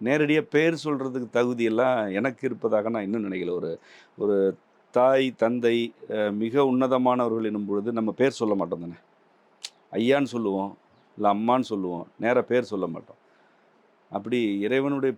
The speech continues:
பெயர் சொல்லும் அளவிற்கு எல்லாம் எனக்கு தகுதி உண்மையாகவே இல்ல, தன்னடக்கமெல்லாம் இல்ல. அவனுடைய அன்புக்கு முன்பு நம்மெல்லாம் ஒண்ணுமே இல்ல. அப்படிதான் இன்று இருக்கிறேன் என்பது பன்னிரெண்டு ஆண்டுகளுக்கு முன்பு நான் என்ன நினைச்சிட்டேன்னா,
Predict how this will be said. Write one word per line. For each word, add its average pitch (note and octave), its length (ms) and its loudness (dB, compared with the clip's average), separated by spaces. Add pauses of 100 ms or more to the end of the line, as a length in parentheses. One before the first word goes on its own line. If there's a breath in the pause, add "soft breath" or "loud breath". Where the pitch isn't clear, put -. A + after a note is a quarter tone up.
பெயர் A2 280 2
சொல்லும் C3+ 520 0
அளவிற்கு C3 800 0
எல்லாம் B2+ 220 0
எனக்கு A2+ 320 -4
தகுதி A#2 640 -4
உண்மையாகவே C3+ 580 0
இல்ல, A2 120 0
தன்னடக்கமெல்லாம் B2 720 -2
இல்ல. F#2 220 -10 (580)
அவனுடைய F#2+ 380 -4
அன்புக்கு A#2 260 -4
முன்பு A2+ 300 -4
நம்மெல்லாம் G2 360 -4
ஒண்ணுமே F#2+ 300 -6
இல்ல. F2+ 180 -12 (960 soft breath)
அப்படிதான் D3 540 2
இன்று D3+ 360 2
இருக்கிறேன் C3 420 0
என்பது A#2+ 360 0
பன்னிரெண்டு C#3+ 460 2
ஆண்டுகளுக்கு C#3 420 0
முன்பு A#2+ 240 -2
நான் A#2 220 0
என்ன A#2 280 -4
நினைச்சிட்டேன்னா, A2 760 -4